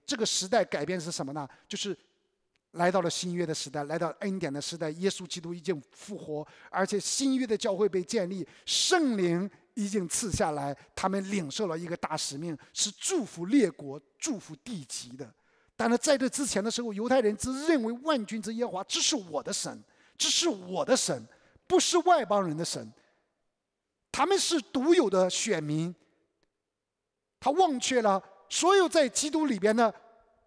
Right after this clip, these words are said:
都是。神的心意不只是犹太人，而是借着犹太人成为万国万民的祝福。你看，圣灵的工作在往前，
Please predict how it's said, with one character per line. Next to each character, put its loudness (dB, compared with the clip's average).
都 4
是。 0
神 4
的 4
心 2
意 4
不 2
只 -2
是 0
犹 -2
太 2
人， 2
而 2
是 -4
借 2
着 -2
犹 0
太 4
人 0
成 -4
为 2
万 2
国 2
万 4
民 -4
的 -6
祝 -12
福。 -20
你 -12
看， -6
圣 2
灵 0
的 2
工 -2
作 0
在 4
往 0
前， -4